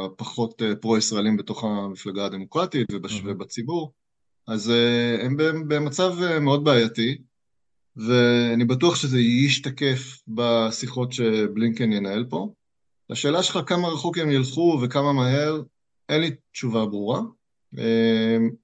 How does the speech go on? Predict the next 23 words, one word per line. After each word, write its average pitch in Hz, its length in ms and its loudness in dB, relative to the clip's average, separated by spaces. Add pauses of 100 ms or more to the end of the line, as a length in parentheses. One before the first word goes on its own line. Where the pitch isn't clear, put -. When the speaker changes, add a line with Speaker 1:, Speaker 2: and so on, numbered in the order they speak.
(100)
Speaker 1:
אני 113 180 -2
חושב - 320 -2
שאנחנו 123 440 0
נמשיך 135 280 -4
לראות 139 260 0
את 131 140 -6
הדינמיקה 123 540 2
הזאת 107 260 -2 (640)
של, 113 300 0
אה, 107 220 4
דרישות 120 460 2
אמריקאיות 127 580 2
שחלקן 127 460 -2
פומביות, 131 840 4 (560)
חלקן 120 240 -2
מרומזות, 127 1000 4
וחלקן 123 480 -2
כנראה 117 420 2
נאמרות 113 540 0
רק 113 160 -4
בחדרים 113 580 0
שאנחנו, 104 760 -4 (220)
אה, - 40 -12